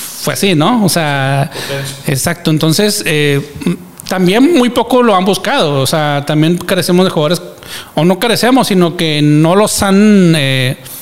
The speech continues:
Speaker 1: trabajado de cierta manera, como es el caso de, de Romo, ¿no? Como lo veíamos en, en Cruz Azul,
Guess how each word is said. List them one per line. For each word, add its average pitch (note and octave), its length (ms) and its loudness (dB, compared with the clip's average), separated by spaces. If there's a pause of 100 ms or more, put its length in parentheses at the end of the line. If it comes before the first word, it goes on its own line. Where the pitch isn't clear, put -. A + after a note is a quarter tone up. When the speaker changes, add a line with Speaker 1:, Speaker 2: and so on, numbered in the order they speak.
(280)
Speaker 1:
trabajado F3+ 580 2
de F#3 60 0
cierta F#3+ 240 -2
manera, G#3 460 0 (340)
como D#3+ 260 2
es D#3 60 2
el D#3+ 100 -2
caso E3 260 -2
de, F3+ 280 2
de D#3+ 120 0
Romo, F3 280 4
¿no? E3+ 200 2
Como E3+ 160 4
lo D3 100 4
veíamos D#3+ 340 2
en, C#3+ 260 2
en C3+ 140 0
Cruz C#3 180 0
Azul, F3 340 0